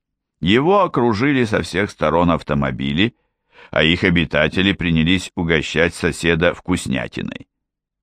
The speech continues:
Не могу сказать, что вел он себя прилично. За полчаса переправы успел оставить на палубе изрядное количество самого лучшего в мире навоза,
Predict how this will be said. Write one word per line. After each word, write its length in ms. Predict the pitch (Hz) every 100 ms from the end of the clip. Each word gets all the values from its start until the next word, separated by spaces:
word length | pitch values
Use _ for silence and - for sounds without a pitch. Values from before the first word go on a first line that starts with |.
| _
Не 140 | - 151
могу 320 | 190 156 92
сказать, 400 | - 82 87 85
что 200 | - 85
вел 240 | 82 85
он 160 | 85 82
себя 300 | 87 80 80
прилично. 680 | - 82 80 76 - 80 85 _ _ _ _ _ _
За 260 | 82 104 123
полчаса 720 | - 143 123 123 117 120 110
переправы 800 | 90 87 78 80 69 78 104 120 _ _ _ _
успел 440 | 107 107 - 143 131
оставить 520 | 117 - 117 107 87
на 140 | 92
палубе 480 | 82 107 110 104 101
изрядное 580 | 82 92 107 87 90 87
количество 680 | 80 87 87 87 80 87 76
самого 440 | 90 90 85 82
лучшего 520 | 82 87 - 85 82
в 80 | 78
мире 340 | 85 87 80
навоза, 640 | 80 80 71 71 73 110 139